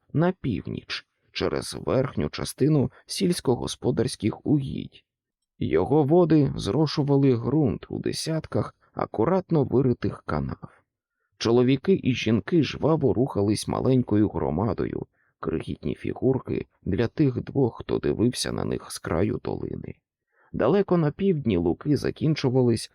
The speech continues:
всипаною скелями низовиною,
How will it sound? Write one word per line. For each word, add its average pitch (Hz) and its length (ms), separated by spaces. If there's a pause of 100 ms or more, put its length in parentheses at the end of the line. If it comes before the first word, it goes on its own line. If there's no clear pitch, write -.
(100)
всипаною 170 600
скелями 135 560
низовиною, 120 880